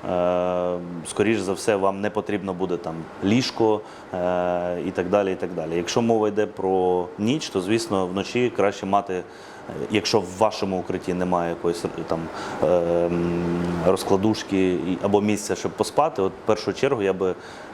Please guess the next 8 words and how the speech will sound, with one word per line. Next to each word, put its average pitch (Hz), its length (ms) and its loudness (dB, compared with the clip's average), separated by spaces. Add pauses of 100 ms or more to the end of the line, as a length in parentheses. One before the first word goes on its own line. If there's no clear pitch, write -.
(160)
е, 90 680 2
рекомендував 101 680 2
взяти 95 360 -4
якісь, - 480 -10
е, 85 340 -2 (160)
такі, - 280 -2
е, 85 1080 0
мобільні 98 640 2